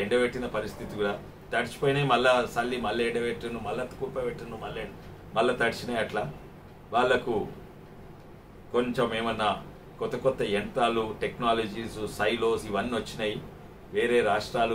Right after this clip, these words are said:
వేరే దేశాలు వాడుతున్నాయి. సెరిన్ ర్యాప్ అని, ష్రింక్ ర్యాప్ అని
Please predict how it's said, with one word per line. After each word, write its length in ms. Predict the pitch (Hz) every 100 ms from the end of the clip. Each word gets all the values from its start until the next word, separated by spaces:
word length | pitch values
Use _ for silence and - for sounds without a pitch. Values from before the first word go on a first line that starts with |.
| 107
వేరే 180 | 104 107 101
దేశాలు 300 | 98 113 104 90
వాడుతున్నాయి. 480 | 98 104 104 98 101 - - - - - - - - - - - - - - -
సెరిన్ 420 | 123 123 127 120 117
ర్యాప్ 220 | 113 113
అని, 160 | 107 110 107
ష్రింక్ 320 | - 123 120 117
ర్యాప్ 200 | 110 110
అని 140 | 107